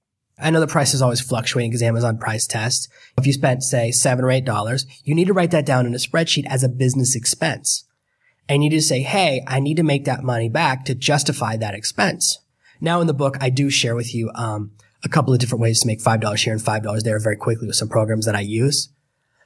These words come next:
But what you really need to think about is what is going out financially. Most people, we get so caught up and excited about things. We buy courses, we buy too many courses, then we buy really expensive software, top of the line tech, or we get the developer's license of everything.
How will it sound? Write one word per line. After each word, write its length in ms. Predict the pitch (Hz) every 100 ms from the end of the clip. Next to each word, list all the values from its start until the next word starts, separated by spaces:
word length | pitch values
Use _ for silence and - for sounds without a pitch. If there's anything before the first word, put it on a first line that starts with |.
| -
But 120 | 151
what 100 | 147
you 100 | 143
really 320 | 143 190 208
need 200 | 196 175
to 100 | 175
think 260 | 151 165 175
about 380 | 151 117 104 - - - -
is 240 | 139 127 -
what 540 | 135 147 156 180 -
is 140 | 170 139
going 320 | 147 127 131
out 280 | 127 123 120
financially. 680 | - 113 110 123 123 98 90 _ _
Most 260 | 143 175 180
people, 640 | 170 - 135 123 - - 95
we 180 | 104 143
get 200 | 139 185
so 180 | - 175
caught 240 | - 147
up 80 | 135
and 80 | 131
excited 300 | 120 135 131
about 120 | 123
things. 160 | 123 113
We 60 |
buy 200 | 113 127
courses, 500 | 127 139 147 180 170
we 40 | 123
buy 160 | 120
too 140 | 117 165
many 160 | 196
courses, 560 | 185 147 - 160 - - _ _ - - -
then 220 | 147 143
we 240 | 143 131
buy 300 | 127 123 135
really 260 | 131 135 143
expensive 380 | 143 147 - 113
software, 420 | 147 156 151 131
top 240 | - 127
of 60 | 123
the 80 | 120
line 220 | 110 104
tech, 360 | - 156 143 131
or 60 |
we 120 | 110
get 240 | 113 131 131
the 140 | 117
developer's 520 | 113 131 147 143 143 131
license 360 | 131 131 131
of 80 | 127
everything. 600 | 123 120 120 117 117